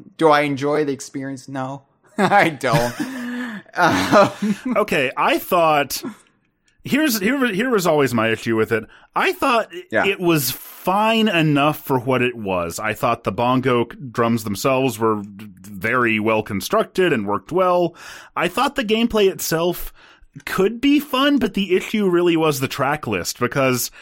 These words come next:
Speaker 2: a rhythm game is only as good as the music that you can play in it, and there really
Speaker 1: Yeah.
Speaker 2: weren't very many songs I actually enjoyed playing.
Speaker 1: And it's ju-, it's just wild
Speaker 2: Even
Speaker 1: that
Speaker 2: s-,
Speaker 1: a
Speaker 2: uh, even setting aside all of the Donkey Kong elements and,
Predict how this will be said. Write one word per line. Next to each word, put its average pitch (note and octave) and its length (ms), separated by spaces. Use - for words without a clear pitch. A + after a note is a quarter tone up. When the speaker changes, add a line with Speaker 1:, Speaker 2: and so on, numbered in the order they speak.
Speaker 2:
a C3+ 140
rhythm F3 320
game D#3 300
is C#3 180
only C#3 340
as C3+ 140
good B2+ 180
as B2 140
the B2+ 60
music A#2 320
that B2 80
you G#2+ 120
can G#2+ 140
play G#3+ 260
in D#3+ 120
it, D3 160
and C#3 160
there C#3 180
really A3+ 460
Speaker 1:
Yeah. E3 140
Speaker 2:
weren't F3 340
very D#3 400
many D3+ 280
songs C#3+ 440
I B2+ 100
actually C3 440
enjoyed A2 420
playing. E2+ 380
Speaker 1:
And C#4+ 140
it's C4 160
ju-, D4+ 140
it's A#3 100
just C#4+ 160
wild D#3+ 680
Speaker 2:
Even C3+ 200
Speaker 1:
that C3 300
Speaker 2:
s-, - 40
Speaker 1:
a B2+ 220
Speaker 2:
uh, - 100
even C#4 260
setting A3 300
aside E3 360
all D3+ 260
of C3+ 100
the C3 60
Donkey A#2+ 380
Kong G#2+ 260
elements G#2 400
and, G2 240